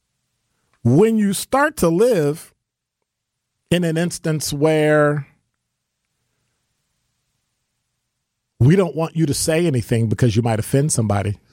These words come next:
so don't talk at all, somebody in the world who has all the money here in America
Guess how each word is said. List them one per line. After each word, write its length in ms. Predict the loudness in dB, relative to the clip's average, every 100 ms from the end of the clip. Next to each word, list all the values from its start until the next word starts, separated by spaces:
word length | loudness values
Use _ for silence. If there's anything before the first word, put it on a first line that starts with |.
| _
so 160 | -2 0
don't 240 | 0 0
talk 220 | -2 -2
at 80 | 0
all, 420 | 0 0 -4 -10 _ _ _ _ _
somebody 1000 | -8 -2 -2 0 2 2 0 -4 -4 -4 -6
in 100 | -4
the 80 |
world 540 | -2 0 0 -4 -10 -14 0
who 180 | 2
has 280 | 2 0 0
all 160 | 0 0
the 100 | 0
money 360 | 0 0 -2 -8 _ _ _ _ _ _ _ _ _ _
here 200 | 0 2
in 80 | 2
America 640 | -2 0 0 0 -4 -8